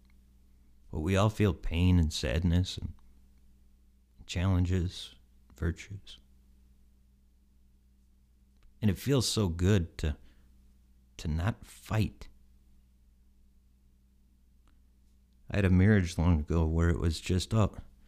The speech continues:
you know, it was, I was a kid, got married after six months, whatever. It was, got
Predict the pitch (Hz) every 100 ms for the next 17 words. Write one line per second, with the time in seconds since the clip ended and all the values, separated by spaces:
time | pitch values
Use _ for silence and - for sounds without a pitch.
0 | - - - - 95 87 82 73 82 -
1 | - - - - - 107 85 80 - 82
2 | 78 78 - - 87 - 80 82 80 80
3 | - - - 87 - 85 82 - - 90
4 | 80 78 76 - - - - 113 92 -
5 | - _ _ - - - -